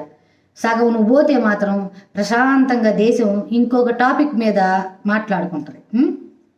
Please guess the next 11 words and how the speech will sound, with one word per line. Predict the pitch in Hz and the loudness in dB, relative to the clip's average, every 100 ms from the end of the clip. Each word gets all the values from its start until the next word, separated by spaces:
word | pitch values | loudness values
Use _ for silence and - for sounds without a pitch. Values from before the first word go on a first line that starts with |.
| _ _ _ _ _ _ _ _ _ _ - | _ _ _ _ _ _ _ _ _ _ -6
అయ్యా, | - 302 311 339 285 262 262 - - | -2 0 0 -2 0 0 0 -6 -2
నువ్వు | 269 254 | -2 0
పంపించిన | 262 277 330 339 285 262 | 0 2 0 0 0 2
వీడియోలకి | 254 262 247 240 247 | 2 2 2 0 -2
ఈ | |
టాపిక్ | 233 240 277 254 - | -2 -2 -2 -2 -2
చాలా | 226 233 | -2 0
అయ్యా, | 208 214 233 - - | 0 -2 -4 -6 -8
చాలా | 240 - - 240 269 302 | -6 -8 -8 -2 0 2
ఎక్కువగానే | 277 262 277 277 262 247 | 2 0 0 0 0 0
వా-, | 233 | -2